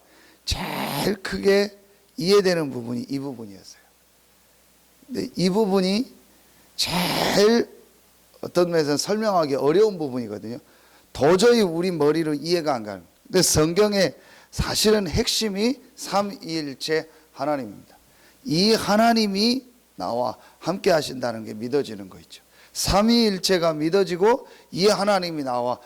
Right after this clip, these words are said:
함께 한다. 그게 은혜 중에 은혜입니다. 복음이 정말 체험되어지면요, 이 세 가지가, 아, 실제로 믿어지고, 아,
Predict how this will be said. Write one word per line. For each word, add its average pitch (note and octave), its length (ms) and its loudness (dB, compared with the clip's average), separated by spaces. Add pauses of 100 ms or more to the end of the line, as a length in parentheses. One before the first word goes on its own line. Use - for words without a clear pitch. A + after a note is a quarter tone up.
(100)
함께 D3 300 -8
한다. G#2 320 -6 (240)
그게 D#3+ 260 -2
은혜 F3+ 360 -2
중에 C#3+ 320 -4
은혜입니다. A2 500 -10 (1600)
복음이 F#3+ 580 4
정말 D#3 400 2
체험되어지면요, D3+ 1120 0 (360)
이 F#3 260 -4
세 A#2+ 320 -6
가지가, D3+ 560 0 (300)
아, - 180 -8
실제로 G#3+ 840 0 (120)
믿어지고, D#3+ 840 2 (200)
아, - 240 -4